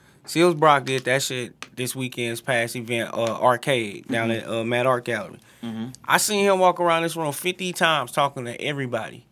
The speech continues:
Speaker 2: Mm.
Speaker 1: Shook hands, whether if it was, you know, a quick fist bump, you know, just walking by, or an actual hug and a conversation. Like,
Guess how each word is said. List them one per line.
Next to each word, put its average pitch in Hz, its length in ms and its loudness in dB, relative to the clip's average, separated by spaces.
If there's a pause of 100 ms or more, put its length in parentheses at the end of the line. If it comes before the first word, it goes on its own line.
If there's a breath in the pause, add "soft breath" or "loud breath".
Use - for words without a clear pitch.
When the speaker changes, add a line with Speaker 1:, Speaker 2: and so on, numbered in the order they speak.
Speaker 2:
Mm. 120 320 -4
Speaker 1:
Shook 156 240 -2
hands, 147 300 0
whether 143 260 0
if 139 100 -10
it 147 100 -2
was, 123 280 -4
you 139 100 -6
know, 123 140 2
a 110 60 0
quick 147 260 -4
fist 147 300 -6
bump, 143 360 0
you 139 80 -6
know, 131 160 -2
just 131 180 -6
walking 135 360 0
by, 135 240 6
or 117 300 2
an 110 80 -4
actual 131 300 -6
hug 135 320 0
and 120 100 -6
a 117 40 -8
conversation. 131 760 -2
Like, 113 260 -2